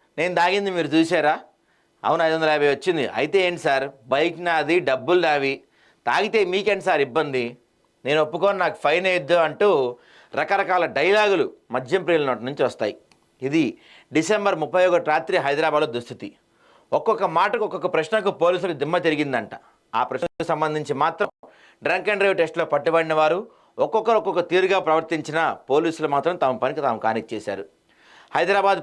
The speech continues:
పరిధిలోని అన్ని కమిషనరేట్ పరిధిలో పోలీసులు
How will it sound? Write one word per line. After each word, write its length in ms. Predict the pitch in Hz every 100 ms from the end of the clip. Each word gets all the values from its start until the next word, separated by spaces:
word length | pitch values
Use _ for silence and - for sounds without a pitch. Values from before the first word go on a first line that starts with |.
| -
పరిధిలోని 420 | 165 175 185 175
అన్ని 240 | 147 180
కమిషనరేట్ 540 | 196 175 190 185 190 180
పరిధిలో 320 | - 160 180
పోలీసులు 680 | 185 160 190 175 165 110